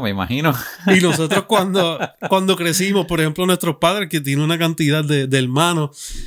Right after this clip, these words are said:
Speaker 2: que siempre se decía, "Si tienen cinco más, esos están haciendo su propio equipo deportivo".
Speaker 1: Y yo me, me atrevo a apostar que ahí hay gemelos varias
Speaker 2: Pues,
Speaker 1: veces.
Speaker 2: pues sí, mira, la mayoría, te voy a dar los datos, fueron siete sets de trillizos.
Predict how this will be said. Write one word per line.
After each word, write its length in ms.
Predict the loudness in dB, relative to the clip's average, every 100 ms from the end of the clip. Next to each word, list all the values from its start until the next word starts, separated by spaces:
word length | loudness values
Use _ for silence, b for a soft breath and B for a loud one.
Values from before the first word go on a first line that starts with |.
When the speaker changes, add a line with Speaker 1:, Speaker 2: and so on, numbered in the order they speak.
| B
Speaker 2:
que 120 | 2
siempre 280 | 4 2 2
se 120 | 2
decía, 440 | 2 2 0 0 0
"Si 140 | 0
tienen 260 | 0 2 4
cinco 380 | 4 2 2
más, 260 | 2 2 0
esos 220 | -2 -4
están 240 | -2 0 0
haciendo 240 | 2 2
su 160 | 0 2
propio 240 | 2 2
equipo 340 | 0 -2 -2
deportivo". 680 | -2 0 0 2 2 2 -2 -10 B B
Speaker 1:
Y 140 | 2 4
yo 300 | 4 2 -2
me, 160 | -4
me 100 | -4
atrevo 720 | -4 -2 -2 0 0 -2 -2
a 40 | -4
apostar 500 | -6 -6 -2 -4 -4
que 440 | -2 0 0 0 -2
ahí 380 | 0 0 -2 0
hay 580 | 0 0 -2 -4 -4 -2
gemelos 960 | -2 0 -2 -2 -4 -2 -2 0 -2
varias 300 | 0 0 0
Speaker 2:
Pues, 320 | 0 0 2
Speaker 1:
veces. 240 | 0 0 0
Speaker 2:
pues 140 | 2
sí, 200 | 4 4
mira, 320 | 4 4 2
la 140 | 0 -2
mayoría, 460 | 0 0 0 0
te 80 | -2
voy 160 | -2 0
a 20 |
dar 100 | 0
los 160 | 0 0
datos, 400 | 0 0 -6 -8 B B
fueron 500 | 2 4 4 0 -2
siete 600 | 2 2 2 0 0 0
sets 560 | 2 2 0 0 0 2
de 160 | 2 2
trillizos. 1200 | 2 2 2 2 4 4 2 -2 -2 -4 -6 -8